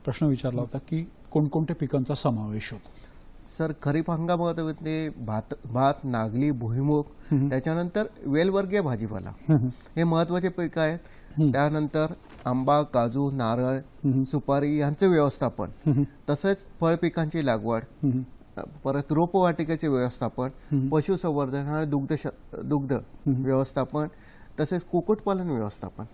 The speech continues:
Speaker 1: हम्म.
Speaker 2: याबद्दल माहिती दिली जाते. तर रब्बी हंगामात मध्ये भात कापणीनंतर अंगच्या ओलितावर जे येतात कडधान्य,
Speaker 1: हम्म.
Speaker 2: उदाहरणार्थ चवळी,
Speaker 1: हो.
Speaker 2: उडीद,
Speaker 1: हो.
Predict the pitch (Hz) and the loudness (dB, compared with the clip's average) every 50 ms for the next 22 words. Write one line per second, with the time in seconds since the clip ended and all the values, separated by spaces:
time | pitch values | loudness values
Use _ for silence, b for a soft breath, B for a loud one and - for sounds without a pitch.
0 | - 143 143 123 147 151 139 156 160 156 170 156 160 180 180 165 160 127 123 123 | -4 -2 0 0 0 0 0 0 0 0 -2 -2 -2 -2 -2 0 0 0 -2 -2
1 | - 151 131 131 120 110 113 104 92 87 - 95 - - b b b b b b | -2 -2 -2 -2 -2 -2 -2 -4 -4 -6 -6 -8 -8 -10 b b b b b b
2 | 214 214 196 180 127 135 175 196 180 170 175 170 160 165 165 165 160 156 - - | 2 4 4 4 2 4 4 4 4 4 2 2 2 2 2 2 0 -4 -6 -8
3 | - - - - - 143 143 139 135 131 135 143 147 160 - b b b b - | -12 -14 -14 -12 -10 -8 -6 -4 -4 -4 -2 -2 -4 -4 -6 b b b b 0
4 | 135 156 160 - - 175 165 160 - 180 180 175 175 180 175 170 - 190 - - | 0 0 0 0 0 0 0 0 0 -2 -2 -2 -2 -4 -4 -4 -4 -6 -4 -4
5 | - 147 147 139 - - 190 185 175 156 139 135 135 - 120 113 117 123 135 131 | -2 -2 -2 -4 -4 -4 -2 -2 0 0 0 0 0 0 -2 -2 -2 -2 -2 -2
6 | - 175 160 - 151 - 127 117 - - 123 113 104 104 113 113 107 95 - 120 | -4 -4 -4 -4 -4 -6 -8 -8 -6 -4 -4 -4 -4 -4 -4 -4 -6 -8 -10 -6
7 | 117 139 156 117 139 156 143 127 131 143 151 151 165 160 156 - - 170 151 - | -2 0 0 2 0 0 -2 -2 0 0 0 0 -2 -4 -4 -6 -6 -8 -6 -2
8 | 151 131 127 131 139 143 151 151 - - - - - 151 143 120 117 - - - | 0 2 2 4 2 2 2 0 -4 -8 -16 -8 -4 -2 -2 -2 -4 -8 -8 -2
9 | 135 139 139 147 147 143 - - - - - - - 143 120 113 | 2 4 4 4 4 2 -2 -6 -14 -20 -18 -10 -8 -8 -8 -8